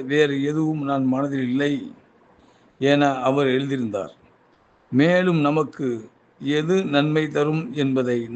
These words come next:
நாம் அறியாது இருப்-, இருப்பினும் அதன் நமது மிக மோசமான நிலையை, நிலை என்பது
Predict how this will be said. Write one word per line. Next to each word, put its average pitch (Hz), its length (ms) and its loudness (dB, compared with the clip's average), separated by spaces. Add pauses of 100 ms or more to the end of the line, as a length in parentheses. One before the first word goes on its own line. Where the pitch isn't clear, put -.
நாம் 135 260 2 (200)
அறியாது 135 680 0
இருப்-, 123 420 -8
இருப்பினும் 151 560 -2 (1080)
அதன் 147 320 4
நமது 143 400 2
மிக 147 300 2
மோசமான 156 760 0
நிலையை, 135 440 0 (540)
நிலை 139 260 2 (100)
என்பது 127 440 0